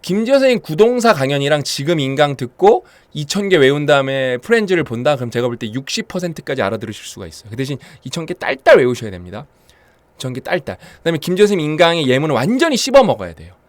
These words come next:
예문, 예문은 진짜 완전히 씹어 먹어야 돼요. 그러니까 책만으로는 부족해. 예문이 부족하거든요. 그 정도 하면 되죠. 그다음에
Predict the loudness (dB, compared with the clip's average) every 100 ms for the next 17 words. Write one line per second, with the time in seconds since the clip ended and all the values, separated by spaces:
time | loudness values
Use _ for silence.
0 | _ _ _ _ 4 6 6 4 4 4
1 | 0 -2 -2 4 6 8 6 2 2 0
2 | 2 2 2 2 0 -6 -10 -2 -2 0
3 | 0 4 6 6 6 4 -2 -2 0 0
4 | -2 -6 -10 -8 -10 -12 -18 -20 _ _
5 | -20 -20 _ _ -8 -4 -4 -2 -2 -2
6 | -6 -12 -14 -16 -18 _ _ 2 4 4